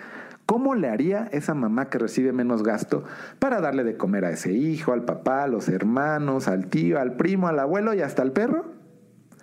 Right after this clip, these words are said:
Al final de cuentas, ayudar a Pemex es recibir menos dinero. Pues Hacienda no tiene preocupación por eso.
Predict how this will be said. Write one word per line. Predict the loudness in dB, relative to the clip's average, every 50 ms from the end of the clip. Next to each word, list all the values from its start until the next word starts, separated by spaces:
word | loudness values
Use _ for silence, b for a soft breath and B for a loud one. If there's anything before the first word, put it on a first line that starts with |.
| B B B B B B B
Al | -2 -2 0 2
final | 2 2 4 2 2
de | 2 2
cuentas, | 2 2 2 2 2 2 0 0 -4 -6 B B B B B B B _
ayudar | -2 -2 0 2 2 2 2 2 2
a | 0 0 0
Pemex | 0 0 2 0 -2 -2 -4 -2
es | 0 2 2
recibir | 2 0 2 0 0 2 2
menos | 2 2 2 2 2
dinero. | 2 2 2 2 2 0 0 -4 -6 -16 -20 -20 B B B B B
Pues | 0 0 2 4
Hacienda | 2 4 4 2 2 2 2
no | 2 2
tiene | 2 2 0 2
preocupación | 0 0 -2 -2 -4 -4 -4 -2 0 0 0 0
por | 0 0 -2 -2
eso. | -6 -10 -12 -12